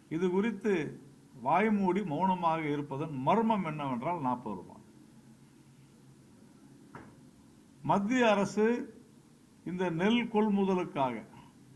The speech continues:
இந்த நெல்லை விவசாயிகளிடமிருந்து கொள்முதல் செய்து அதை பாதுகாக்கக்கூடிய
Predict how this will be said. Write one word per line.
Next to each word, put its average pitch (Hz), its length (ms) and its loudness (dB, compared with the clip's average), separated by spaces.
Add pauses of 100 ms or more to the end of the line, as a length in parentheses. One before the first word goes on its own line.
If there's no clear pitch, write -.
(640)
இந்த 170 260 -2
நெல்லை 220 640 2
விவசாயிகளிடமிருந்து 202 1040 2
கொள்முதல் 202 500 2
செய்து 185 420 0
அதை 175 180 2
பாதுகாக்கக்கூடிய 190 1600 0